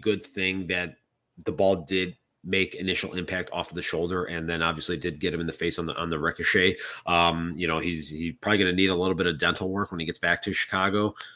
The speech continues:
um, at some point next weekend here. But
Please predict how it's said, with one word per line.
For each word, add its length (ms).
um, 320
at 120
some 180
point 240
next 300
weekend 420
here. 400
But 400